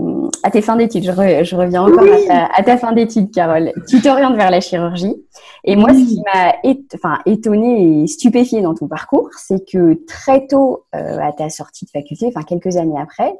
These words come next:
Speaker 1: tu commences à donner des cours. Et puis,
Speaker 2: Ouais.
Speaker 1: alors, donc, tu dis pas tout de suite en D U, mais bon, c'est quand même venu assez rapidement, enfin,
Speaker 2: Ouais.
Speaker 1: à mon sens. Et c'est du coup très peu de temps après ta sortie de faculté. Et moi, la question que je me pose, c'est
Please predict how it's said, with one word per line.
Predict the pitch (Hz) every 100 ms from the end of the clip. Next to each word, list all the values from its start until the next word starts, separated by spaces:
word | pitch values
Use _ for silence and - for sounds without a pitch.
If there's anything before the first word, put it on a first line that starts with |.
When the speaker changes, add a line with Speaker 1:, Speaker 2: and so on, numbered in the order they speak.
| -
Speaker 1:
tu | 208
commences | 220 220
à | 170
donner | 147 131
des | 131
cours. | 135 - 277 - _ _ _ - - _ _
Et | - 139
puis, | 160 165
Speaker 2:
Ouais. |
Speaker 1:
alors, | 143 143 -
donc, | 160
tu | -
dis | 160
pas | 156 175
tout | 190
de |
suite | - 202 185
en | 143
D | 147
U, | 151 196 240
mais | 175
bon, | 147 180
c'est | 151 -
quand | 147
même | 147
venu | 151 185 190
assez | 160 160
rapidement, | 170 147 - 156 240
enfin, | 214 - 123 - -
Speaker 2:
Ouais. | 175 160
Speaker 1:
à | 160 _
mon | 147 160
sens. | - 285 339 _ _ - - _
Et | 165
c'est | 175 - 175 _ _ _
du | 190
coup | 190 277
très | - 277
peu | 269
de | 247
temps | 240
après | 226 196
ta | 180
sortie | 180 -
de | 170
faculté. | 165 165 190 311 320 175
Et |
moi, | 208
la | 254
question | 190 185
que | 185
je | 190
me |
pose, | 196 339
c'est | - 151